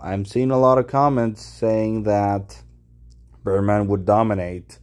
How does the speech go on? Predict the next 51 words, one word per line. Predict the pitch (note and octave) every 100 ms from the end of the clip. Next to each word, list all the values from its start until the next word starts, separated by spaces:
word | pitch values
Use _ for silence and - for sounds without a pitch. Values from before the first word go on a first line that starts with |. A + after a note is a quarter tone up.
| - - - - -
with | A#2+
the | A2+
twin | A2 G2+
turbos. | A2 A#2 G#2 E2+ E2
So | - F#2+
he | G2
finally | F#2+ A2 A#2 A#2+
has | A2+ A2+
the | G#2+
twin | G2+ A2
turbos | A2 A2 A2 G2+
back. | A#2 B2+ B2+ G#2
Let's | F#2+ F#2+
see | - G#2
how | G2+ G2
he | F#2+
does | G2 F#2+
today. | - F#2 G2 E2 - - - - - - -
And | G#2 G#2+
also, | A#2 D#3 D#3 D3+ C#3+
we | C3+ B2+
have | B2+ A#2
Damon | A#2 C3+ D#3+ E3+ D3 -
and | C3+ D3 D3
Jim | D3 D3
Howe | D3
on | D#3+
the | D3
property. | D#3 E3 G#2+ E2+
There's | G2 G#2 G2+
been | - A#2
a | A2
lot | A#2 C3
of | C3
drama, | B2 B2+ B2+ C3 B2+
a | G2
lot | G2+ A2+ A2+
of | A2+ A2+ A2+
back | A2 G#2+
and | A2
forth | G#2+ G#2+ G#2+ G#2
between | G2+ G#2+ G#2
these | G2 G2 G2
two | - G2+ G2+ G2+ - - - - -
racers. | A2+ C3+ C3+ D3 D3 C#3+ - - - _ - _
Jim | - A#2+ C#3 C#3+
Howe | C#3+ C#3
actually | B2+ B2 B2+
called | A2 A#2+ A#2+
him | A#2 A2+
out | A#2 A2+ A2